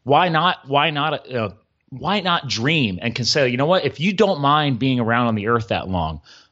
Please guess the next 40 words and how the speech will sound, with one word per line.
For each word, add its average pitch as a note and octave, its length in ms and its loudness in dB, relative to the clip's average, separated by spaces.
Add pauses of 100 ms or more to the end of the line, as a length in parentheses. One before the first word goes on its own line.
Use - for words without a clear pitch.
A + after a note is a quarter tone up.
(120)
why D#3+ 260 -6
not D#3 240 -2
shoot D#3+ 300 2
for - 200 -8
that F2+ 220 -6
number? D2+ 360 -10 (340)
Why C#3+ 360 2
stop - 520 -2
yourself A2+ 420 -2
at G2 160 -6
ninety F2+ 520 -4 (260)
just C3+ 200 -2
because C3 380 2
someone A#2+ 280 0
said, B2 260 0
"Oh, A#2 200 2
that's, A#2 200 -2 (160)
that's A#2+ 220 -4
when A#2 200 -4
we're A2 80 -6
supposed G2+ 360 -6
to G2 40 -12
die"? E2+ 280 -6 (800)
Okay, G2 380 -2
well, A2 480 -2 (220)
if A#2 140 -4
I D3 120 2
plan D3 220 -2
on A#2 100 -2
living A#2 180 -4
a - 60 -6
fired B2+ 380 2
up A#2+ 120 -2
epic G#2+ 240 -6
life A2 260 -2 (100)
every A#2+ 320 -4
year A2+ 320 -2
of G2 100 -6
my G#2 200 0
life, G#2 380 0